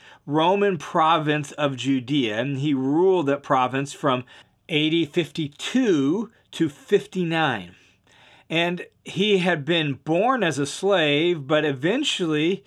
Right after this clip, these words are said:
gained his freedom and rose to the status of a governorship here in Judea. So by the time we arrive at Acts chapter twenty-four, Felix is nearing the end of his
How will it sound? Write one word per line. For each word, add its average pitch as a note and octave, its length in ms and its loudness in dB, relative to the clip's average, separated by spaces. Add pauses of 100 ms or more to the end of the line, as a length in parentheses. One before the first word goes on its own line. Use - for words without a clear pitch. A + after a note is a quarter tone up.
(140)
gained E3+ 240 -2
his E3+ 120 -2
freedom F3+ 460 0
and D3+ 300 -2
rose F#3+ 380 2
to E3+ 100 -6
the C#3+ 140 -4
status E3 600 -2
of C#3+ 140 0
a E3+ 80 0
governorship D3+ 840 -2
here D3 300 -2
in C#3+ 260 -4
Judea. C#3+ 580 -2 (920)
So G3 300 0
by F3+ 120 2
the D#3 100 -4
time G#3+ 340 0
we F#3 140 4
arrive E3 420 2
at D3 140 0
Acts D#3+ 320 0
chapter D#3+ 360 0
twenty-four, D3+ 1000 0 (440)
Felix A#3+ 500 0
is E3 160 0
nearing D#3+ 680 0
the D3 300 -2
end E3+ 340 0
of C3+ 200 0
his C#3+ 400 -2